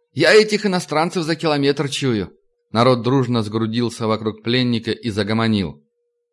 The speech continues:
«А ну тихо все!» Дядя Костя отодвинул своих бойцов и, подойдя ближе,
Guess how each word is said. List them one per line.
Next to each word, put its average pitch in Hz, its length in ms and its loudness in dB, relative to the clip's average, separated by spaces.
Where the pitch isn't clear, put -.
«А - 100 -2
ну 175 120 4
тихо 123 480 0
все!» 76 480 -8
Дядя 110 280 2
Костя 110 340 -2
отодвинул 104 480 -2
своих 101 340 -4
бойцов 101 580 -2
и, 113 100 -4
подойдя 107 440 2
ближе, 101 540 -2